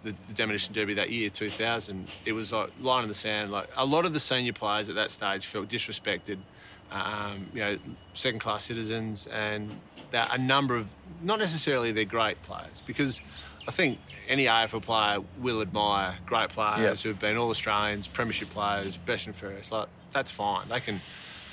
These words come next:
Speaker 1: I think they respected them, but there was other players that were living off the back of those coattails.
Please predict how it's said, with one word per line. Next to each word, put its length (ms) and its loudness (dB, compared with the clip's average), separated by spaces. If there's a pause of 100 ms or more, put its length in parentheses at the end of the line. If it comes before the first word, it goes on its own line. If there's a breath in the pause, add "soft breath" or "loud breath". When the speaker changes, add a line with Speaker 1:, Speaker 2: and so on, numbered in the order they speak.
(460 loud breath)
Speaker 1:
I 80 2
think 160 -2
they 100 4
respected 480 0
them, 180 0
but 100 -6
there 100 0
was 80 0
other 160 4
players 400 2
that 60 -4
were 60 -4
living 280 -4
off 160 -6
the 80 -8
back 240 -2
of 80 -6
those 180 -2
coattails. 720 -6